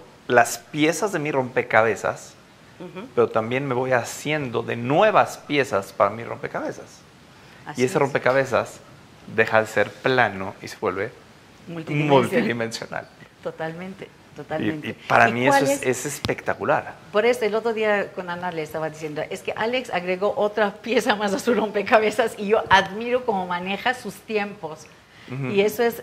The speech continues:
Speaker 2: precisamente la respuesta, porque mientras vas acomodando mejor, sabes cuál pieza puedes moverlo a otro lugar
Speaker 1: Ajá.
Speaker 2: para darle espacio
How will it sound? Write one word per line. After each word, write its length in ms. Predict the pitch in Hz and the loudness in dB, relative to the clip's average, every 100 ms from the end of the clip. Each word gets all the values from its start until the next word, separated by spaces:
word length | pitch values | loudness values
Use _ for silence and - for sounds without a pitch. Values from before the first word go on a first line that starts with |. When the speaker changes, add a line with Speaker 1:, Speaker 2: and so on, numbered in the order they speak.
| - | -8
Speaker 2:
precisamente 600 | 202 185 202 214 196 190 | -8 -8 -8 -8 -6 -6
la 120 | 190 | -4
respuesta, 520 | 180 185 - - - 160 - - - - | -4 -4 -8 -10 -10 -18 -20 -20 -20 -6
porque 220 | 190 190 | -4 -2
mientras 460 | 180 180 180 175 175 | -4 -4 -2 -2 0
vas 180 | 202 | 0
acomodando 560 | 226 226 214 214 214 208 | -2 -4 -6 -6 -4 -6
mejor, 420 | 214 202 202 226 - - - _ - - - - - | -8 -4 -2 -4 -6 -18 -20 _ -20 -20 -20 -20 -20
sabes 480 | - 208 202 202 - - - | -4 0 2 0 -4 -18 -4
cuál 300 | 220 214 226 - | 2 2 0 -8
pieza 640 | 247 262 277 269 220 196 - - - _ _ _ | -8 -2 -2 0 -2 -2 -4 -14 -20 _ _ _
puedes 380 | 185 180 185 - | -8 -6 -8 -12
moverlo 800 | 185 185 180 196 190 180 170 - - | -12 -10 -6 -6 -4 -4 -6 -6 -8
a 120 | 156 | -6
otro 340 | 165 170 208 | -6 -6 -4
lugar 420 | 208 214 190 190 - - - - | -2 -2 0 -2 -4 -12 -20 -6
Speaker 1:
Ajá. 340 | 117 117 104 | 0 2 2
Speaker 2:
para 200 | 175 165 | 2 0
darle 240 | 160 165 170 | -2 -2 -4
espacio 680 | 165 - 196 185 - 160 | -8 -4 -2 -2 -6 -8